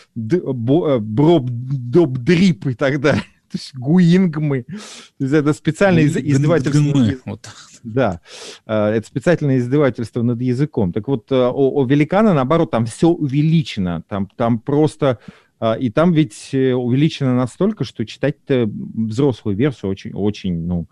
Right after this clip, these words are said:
Speaker 1: иногда неприятно,
Speaker 2: Да,
Speaker 1: да.
Speaker 2: физиоло-, физиологические по-, подробности, да, все вот так вот, вот
Speaker 1: О-,
Speaker 2: такое.
Speaker 1: очень много, действительно, да.
Speaker 2: Лестно.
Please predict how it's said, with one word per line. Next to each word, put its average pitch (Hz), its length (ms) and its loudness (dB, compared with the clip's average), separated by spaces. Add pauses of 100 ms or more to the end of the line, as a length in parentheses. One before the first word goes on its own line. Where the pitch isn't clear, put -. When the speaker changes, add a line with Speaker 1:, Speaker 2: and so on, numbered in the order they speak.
(220)
Speaker 1:
иногда 98 400 0
неприятно, 107 680 0
Speaker 2:
Да, 107 160 0
Speaker 1:
да. 107 100 -2
Speaker 2:
физиоло-, 120 440 -4
физиологические 120 680 -2
по-, 101 200 -4
подробности, 120 640 0
да, 110 120 0
все - 180 -8
вот 101 100 -6
так 101 180 -4
вот, - 140 -12
вот 98 140 -8
Speaker 1:
О-, 120 140 -2
Speaker 2:
такое. 123 180 -6
Speaker 1:
очень 120 280 0
много, 113 400 0
действительно, 90 560 -6
да. 104 100 2
Speaker 2:
Лестно. - 380 -6